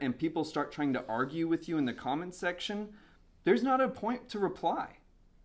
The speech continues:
You already put your opinion in your post. D-, go ahead and put your, your opinions and your thoughts. That's what social media is for, right? But when it comes to arguing back with people in the,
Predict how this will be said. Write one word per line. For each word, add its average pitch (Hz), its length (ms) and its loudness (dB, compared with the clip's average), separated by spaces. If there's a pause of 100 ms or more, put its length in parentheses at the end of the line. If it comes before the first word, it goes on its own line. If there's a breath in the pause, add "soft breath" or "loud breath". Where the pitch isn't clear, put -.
(400 soft breath)
You 165 160 8
already 262 180 6
put 240 240 -4
your 180 160 4
opinion 196 520 0
in 151 100 4
your 123 140 2
post. 135 760 -4
D-, 131 80 -10
go 185 320 4
ahead 220 260 0
and 143 180 -2
put 214 220 -2
your, 135 220 2 (240 loud breath)
your 120 120 0
opinions 196 520 -2
and 131 80 0
your 117 80 0
thoughts. 185 380 -2
That's 180 200 -6
what 214 140 -6
social 208 260 -4
media 202 200 -2
is 196 100 -4
for, 214 280 -2
right? 147 320 0 (480 soft breath)
But 139 120 4
when 170 120 2
it 185 80 -6
comes 214 240 -6
to - 120 -4 (100)
arguing 156 720 2
back 127 400 -6
with 135 180 -8
people 147 480 -6
in 120 200 -2
the, 101 200 -4